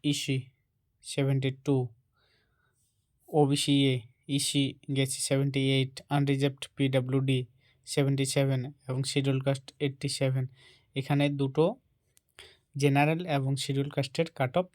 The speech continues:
একই গেছে for personality টেস্টের জন্য। চলো কবে পার্সোনালিটি টেস্ট হবে। এখানে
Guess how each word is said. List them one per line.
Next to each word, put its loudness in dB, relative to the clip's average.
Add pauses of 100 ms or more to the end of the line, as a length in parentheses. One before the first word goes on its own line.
(240)
একই -4
গেছে 0
for 0
personality 0
টেস্টের -2
জন্য। -4 (3500)
চলো 2
কবে 4 (920)
পার্সোনালিটি 0
টেস্ট -4
হবে। 0 (1120)
এখানে 0